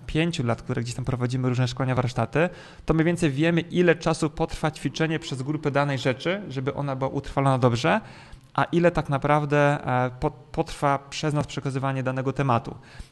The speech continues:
E, i m-, właśnie jakby w tych szacunkach nam wyszło, że to by o-, było około czterech, czterech dni.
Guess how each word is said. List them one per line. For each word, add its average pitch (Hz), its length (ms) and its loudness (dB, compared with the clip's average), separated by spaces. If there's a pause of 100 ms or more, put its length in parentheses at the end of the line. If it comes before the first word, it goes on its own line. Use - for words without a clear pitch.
(160)
E, 120 320 2
i 135 140 -2
m-, 143 400 0
właśnie 135 340 -2
jakby 120 200 -4
w 117 100 -12
tych - 140 -6
szacunkach 127 400 -6
nam 123 100 -4
wyszło, 123 220 -6
że 120 100 -2
to 120 100 -10
by 120 260 -6
o-, 123 100 -8
było 120 220 -2
około 117 300 -6
czterech, 117 460 -8 (480)
czterech 120 340 -2
dni. 117 180 -2